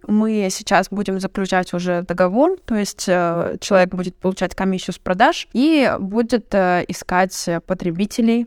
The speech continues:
клиентов. Мы, э, с Вероникой тут точно не сильны, и мы будем заниматься именно разработкой продукции и ее сертификацией, как-то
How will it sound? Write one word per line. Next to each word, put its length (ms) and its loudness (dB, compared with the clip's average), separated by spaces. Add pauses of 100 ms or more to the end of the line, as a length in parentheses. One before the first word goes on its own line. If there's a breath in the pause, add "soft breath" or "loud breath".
клиентов. 520 2 (220)
Мы, 420 2 (160)
э, 260 0
с 120 -8
Вероникой 680 2 (360 soft breath)
тут 220 -2
точно 580 2 (100)
не 460 2
сильны, 560 -2
и 220 -12
мы 320 0
будем 340 -2
заниматься 580 -2
именно 220 -2
разработкой 540 -2
продукции 760 -4
и 220 -2
ее 400 -2
сертификацией, 800 -2
как-то 380 -4